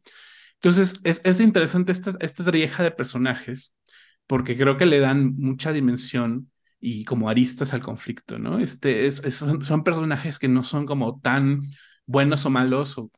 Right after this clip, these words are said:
o así, o sea, es, es, hay, hay como mucho lo que se ve, lo que no se ve, etcétera, y, y creo que, creo que es, es, este, no sé, me, me parecen como personajes como muy complejos la, la, la, la interacción de los tres.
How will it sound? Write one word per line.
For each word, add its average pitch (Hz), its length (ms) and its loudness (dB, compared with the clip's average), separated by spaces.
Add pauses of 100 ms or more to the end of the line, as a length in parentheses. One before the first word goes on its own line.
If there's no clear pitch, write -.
(140)
o 110 160 -6
así, - 360 -4
o - 20 -12
sea, 135 220 2
es, 139 180 0
es, 147 240 -6 (480)
hay, 139 200 2
hay 151 100 2
como 185 260 8
mucho 151 640 0
lo 170 200 2
que 123 120 -4
se 123 240 -2
ve, 165 300 4
lo 156 160 4
que 139 100 -6
no 135 140 0
se 147 180 -4
ve, 156 260 -2
etcétera, 156 540 -8 (440)
y, 127 260 0
y 131 60 0
creo 147 200 4
que, 175 260 2
creo 156 180 0
que 180 140 2
es, - 280 -4
es, - 560 -8 (100)
este, 123 640 -4 (160)
no 143 160 0
sé, 165 220 2
me, 147 140 2
me 135 160 4
parecen 143 360 2
como 151 300 0
personajes 143 400 -2
como 139 180 0
muy 147 120 4
complejos 139 460 -2
la, 110 180 -6
la, 110 180 -6
la, 110 280 -2
la 117 140 0
interacción 123 560 0
de 131 100 2
los 107 160 -4
tres. - 400 -14